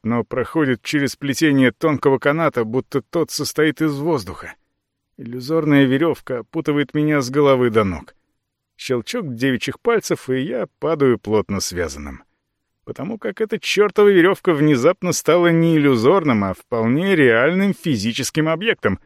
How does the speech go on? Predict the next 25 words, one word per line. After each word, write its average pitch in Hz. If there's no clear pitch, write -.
Что -
за... 214
Откуда 202
у 139
неё 151
артефакт, -
как -
минимум 214
мифрильного 175
уровня? 135
Артефакт, -
которому 160
мне 160
нечего 156
противопоставить. 131
"Извини", 190
пожала 117
плечами 104
Скалли. 80
"Я, 247
кстати, 233
не 233
собираюсь 156
тебя 143
убивать". 101